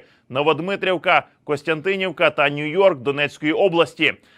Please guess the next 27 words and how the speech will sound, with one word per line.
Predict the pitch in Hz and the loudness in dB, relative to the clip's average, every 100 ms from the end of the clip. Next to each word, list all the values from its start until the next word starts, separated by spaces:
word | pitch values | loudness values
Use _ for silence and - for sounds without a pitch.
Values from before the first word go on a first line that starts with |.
| _ | _
На | 127 | 2
Авдіївському | 143 156 202 196 - 180 185 | 4 4 -2 -2 -4 -8 -4
напрямку | 202 208 196 160 139 143 | 2 2 2 -4 -4 -8
противник | 131 135 185 185 180 165 | -4 -4 -2 -4 -4 -6
вів | 185 | -6
наступальні | 175 147 175 147 180 180 175 | -6 -6 -8 -2 0 0 -4
дії | 143 180 180 | -6 -4 -2
в | 160 | 0
районах | 160 180 180 170 - | 0 0 2 0 0
Новокалинового | 147 151 160 165 190 180 180 180 165 _ _ | -4 0 0 2 2 0 4 4 4 _ _
та | 127 | -6
Первомайського | 127 151 151 165 190 180 - 185 | 0 2 2 0 0 -2 0 0
Донецької | 151 143 151 151 - 165 | 2 0 0 -2 -2 2
області. | 208 175 165 - 147 | 2 2 0 -2 -4
Успіху | - 226 214 - 160 156 123 | -4 -4 -4 -2 -4 -2 -4
не | 147 170 | -2 -4
мав, | 185 180 110 - _ - | 0 0 0 -2 _ -8
зазнав | 117 131 147 190 175 | -2 -2 2 2 2
великих | 147 160 165 151 | 2 0 -2 -8
втрат. | - 202 190 143 - _ _ - | -8 0 2 2 -2 _ _ -10
Обстріляв, | 127 - 180 196 170 | -10 -4 4 4 4
зокрема, | 180 180 190 175 147 - | 0 0 0 2 0 0
Новокалинове, | 127 139 147 156 180 190 185 185 - | -2 -2 0 0 0 0 2 2 2
Авдіївку, | 135 127 143 190 165 - 151 | 0 -2 -4 -2 -2 -4 -8
Сєверне, | - 185 185 180 175 | -2 0 2 2 -2
Тоненьке, | 165 143 160 175 165 165 | -4 -4 -2 -4 -2 -4
Ласточкине, | 147 165 170 175 - 180 175 | 4 4 4 -4 -6 -4 -4